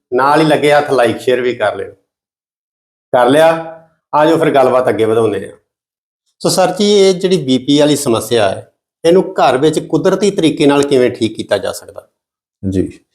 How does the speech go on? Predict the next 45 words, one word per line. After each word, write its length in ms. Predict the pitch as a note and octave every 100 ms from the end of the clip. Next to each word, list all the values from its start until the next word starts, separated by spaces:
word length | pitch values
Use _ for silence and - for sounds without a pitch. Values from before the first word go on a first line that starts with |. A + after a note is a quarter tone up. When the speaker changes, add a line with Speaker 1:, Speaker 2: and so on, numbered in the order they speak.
| - - - - -
Speaker 2:
ਇੱਥੇ 220 | F3 E3 G3+
ਮੈਂ 160 | F#3+
ਦੋ 260 | E3+ C#3+ D3
ਤਰ੍ਹਾਂ 220 | D3 C#3+
ਨਾਲ 220 | C#3 B2+
ਕਵਾਂਗਾ, 520 | G#2+ G2 G2 F2 D#2+
ਦੋ 240 | E2+ G2 G#2
ਚੀਜ਼ਾਂ 340 | - F2+ G2
ਜਿਹੜੀਆਂ 320 | F#2 E2+ F2
ਨੇ। 180 | F2 D2+ - _ _ _ - -
ਇੱਕ 160 | D#3+ D#3
ਤੇ 200 | D#3+ -
ਉਹ 220 | D#3 F3+
ਲੋਕ 380 | D3+ C3 C#3+ C3
ਜਿਨ੍ਹਾਂ 320 | B2 C3+ C#3
ਨੂੰ 320 | B2+ B2 B2+
ਬਲੱਡ 200 | A2+ A2+
ਪ੍ਰੈਸ਼ਰ 340 | A#2 G#2+ - G2+
ਦੀ 100 | G#2+
ਪ੍ਰੋਬਲਮ 420 | G#2 F#2 F#2+ A2+ - -
ਹੈਗੀ 260 | E2 E2 E2
ਆ। 40 | - _ _ _ _ -
Speaker 1:
ਜੀ। 340 | A2 G2+ - - _ - - _ -
Speaker 2:
ਤੇ 140 | - -
ਇੱਕ 220 | A#2+ - -
ਉਹ 180 | A#2
ਜਿਨ੍ਹਾਂ 260 | C3 G#2 G#2+
ਨੂੰ 180 | A#2 D3+
ਨਹੀਂ 180 | G#2 A2
ਹੈਗੀ 300 | G#2 D#2+ D#2+
ਅਜੇ, 160 | D#2+ - _ _ _
ਉਹ 120 | G#2+ F2+
ਅੱਗੇ 120 | A2
ਵੀ 100 | A#2
ਸੁਰੱਖਿਅਤ 380 | A#2 G2+ A#2 A2+
ਹੀ 60 |
ਰਹਿਣਾ 240 | G2+ F2+ F2
ਚਾਹੁੰਦੇ 320 | - C#2+ G1+
ਨੇ। 100 | - _ -
Speaker 1:
ਜੀ। 260 | G#2+ - - _ _ -
Speaker 2:
ਦੋਨਾਂ 380 | G#2 B2+ D#3+ D#3+
ਵਾਸਤੇ 500 | B2+ G2+ - A2+ A2+
ਜਿਹੜਾ 200 | G2+ G2
ਤਰੀਕਾ 460 | G2 F#2 E2 - F#2
ਆ, 220 | D#2+ C#2+